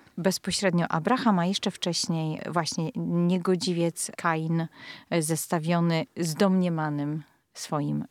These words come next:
bratem, ale tu już nie, Abel nie zostaje, y, przywołany. Niemniej te postawy są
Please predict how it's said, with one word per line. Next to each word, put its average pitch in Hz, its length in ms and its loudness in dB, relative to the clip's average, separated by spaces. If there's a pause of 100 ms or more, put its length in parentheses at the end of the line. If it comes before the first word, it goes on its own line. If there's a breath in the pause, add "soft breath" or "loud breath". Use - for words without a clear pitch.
(120)
bratem, 143 500 -2
ale - 200 -8
tu - 140 -12
już - 160 -10 (100)
nie, 156 280 -2 (100)
Abel 151 420 -2
nie 156 140 -2
zostaje, 147 560 -6 (160)
y, 156 200 -6
przywołany. 151 680 -2 (720 loud breath)
Niemniej 202 880 6
te 214 100 2
postawy 180 680 -2
są 180 400 -4